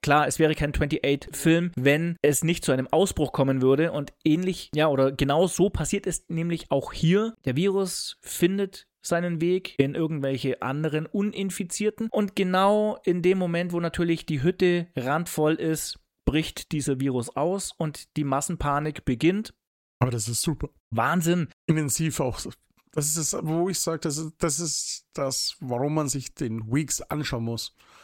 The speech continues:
Speaker 1: Ja.
Speaker 2: Aufgrund dessen nicht, äh, natürlich ist diese Handlung mit dem Kind, dem Vater und der Mutter auch berührend,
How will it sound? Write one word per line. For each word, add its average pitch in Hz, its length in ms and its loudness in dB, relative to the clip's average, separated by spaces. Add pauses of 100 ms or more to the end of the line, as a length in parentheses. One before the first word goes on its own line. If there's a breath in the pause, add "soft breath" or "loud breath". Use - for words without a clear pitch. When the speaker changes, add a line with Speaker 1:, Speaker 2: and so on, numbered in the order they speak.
(160 soft breath)
Speaker 1:
Ja. 220 180 6
Speaker 2:
Aufgrund 170 280 2
dessen 175 380 0
nicht, 175 340 -4
äh, 139 340 -6
natürlich 160 280 0
ist 143 260 -2
diese 131 260 0
Handlung 151 440 -2
mit 127 120 -2
dem 117 220 -4
Kind, 165 520 -2 (220 soft breath)
dem 113 140 0
Vater 151 580 -2
und 120 80 -2
der 113 80 -2
Mutter 151 360 -2
auch 147 440 0 (340)
berührend, 151 600 -2